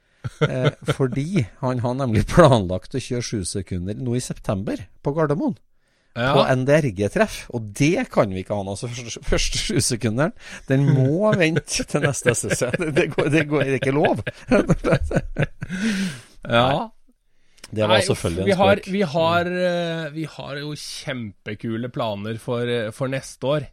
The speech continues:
Speaker 2: Jeg, jeg, jeg er så gira på de tinga vi har, eh, har planlagt for, eh, S S Cs dragracing neste år. Det, det kommer
Speaker 1: Ja.
Speaker 2: til å bli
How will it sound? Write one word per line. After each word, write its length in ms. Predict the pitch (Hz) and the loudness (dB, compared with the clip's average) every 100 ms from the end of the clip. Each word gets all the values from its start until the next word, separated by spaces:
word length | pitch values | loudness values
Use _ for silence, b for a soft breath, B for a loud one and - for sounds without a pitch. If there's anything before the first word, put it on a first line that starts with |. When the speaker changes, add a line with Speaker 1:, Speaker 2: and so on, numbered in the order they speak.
| _ _ _ _ - | _ _ _ _ -18
Speaker 2:
Jeg, 200 | - - 139 | -14 -12 -10
jeg, 360 | 143 143 165 | -8 -6 -8
jeg 80 | 131 135 185 | -12 -12 -10
er 60 | 196 | -10
så 340 | - - 156 175 190 160 | -10 -8 -4 -2 -4 -6
gira 440 | 170 131 101 117 | -6 -4 -4 -6
på 200 | 131 156 151 | -8 -6 -6
de 160 | 147 135 | -6 -6
tinga 300 | 131 117 117 123 | -4 -4 -4 -4
vi 180 | 127 | -4
har, 340 | 127 120 117 120 | -4 -4 -4 -4
eh, 600 | 127 127 120 117 117 117 117 117 | -6 -6 -8 -10 -12 -14 -18 -18
har 140 | 123 123 | -14 -4
planlagt 440 | 147 110 104 110 | -2 -2 -4 -8
for, 180 | - 120 | -6 -6
eh, 440 | 120 120 113 117 127 | -4 -4 -6 -8 -10
S 160 | 123 104 | -10 -10
S 120 | 98 | -6
Cs 380 | 107 113 117 123 | -4 -4 -8 -10
dragracing 680 | 117 110 104 113 113 139 | -6 -6 -4 -6 -4 -4
neste 240 | 139 - 131 | -6 -4 -4
år. 160 | 151 143 | -4 -8
Det, 140 | 135 139 127 | -8 -8 -8
det 140 | 120 139 | -12 -12
kommer 220 | 139 147 | -10 -8
Speaker 1:
Ja. 60 | 160 | -8
Speaker 2:
til 80 | |
å 40 | 151 | -8
bli 220 | 190 | -10